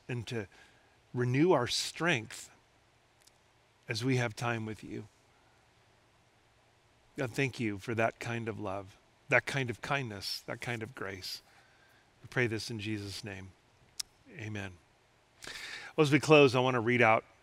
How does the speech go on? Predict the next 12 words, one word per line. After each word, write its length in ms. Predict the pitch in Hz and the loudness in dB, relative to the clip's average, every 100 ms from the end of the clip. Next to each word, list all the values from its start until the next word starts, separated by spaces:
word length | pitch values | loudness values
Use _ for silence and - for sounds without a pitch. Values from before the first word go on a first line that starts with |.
| - | -12
uh, 200 | 113 113 | -8 -6
just 240 | 113 - | -4 -2
one, 460 | 123 123 123 123 - - | 2 2 0 -6 -10 -6
one 160 | 123 120 | -2 2
more 160 | 110 | 2
passage 560 | - 120 110 - 110 - | 2 2 2 -2 -6 -4
to 100 | 120 | -4
you, 240 | 107 107 | -2 -2
Jesus' 540 | 98 123 113 110 - 117 | 0 -2 0 -4 -6 -8
words 340 | 104 101 - | -8 -8 -8
in 100 | 107 | -6
Matthew 560 | 107 107 - 120 107 | -6 -6 -8 -10 -8